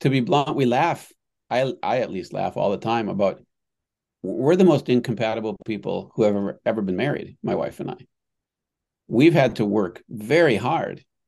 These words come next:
at this, but we've stayed married. And I, I can't, I can't urge enough that, that, okay, here, here, even here, I'm gonna say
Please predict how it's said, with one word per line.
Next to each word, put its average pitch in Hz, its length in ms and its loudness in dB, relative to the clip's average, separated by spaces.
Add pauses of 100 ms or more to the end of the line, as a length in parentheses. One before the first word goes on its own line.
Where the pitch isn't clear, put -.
at - 220 -6
this, - 360 -14 (380)
but - 140 -2
we've 113 200 -2
stayed 113 280 0
married. 120 380 0 (1200)
And 107 380 0 (260)
I, 120 180 -2
I 113 120 0
can't, 131 520 2 (440)
I - 80 0
can't 139 560 -2 (800)
urge 139 340 6
enough 139 580 4
that, - 220 -2
that, 110 220 0 (840)
okay, 156 300 2
here, 175 160 4
here, 165 140 4
even 214 280 4
here, 170 220 8
I'm 131 140 4
gonna 127 160 2
say 123 380 0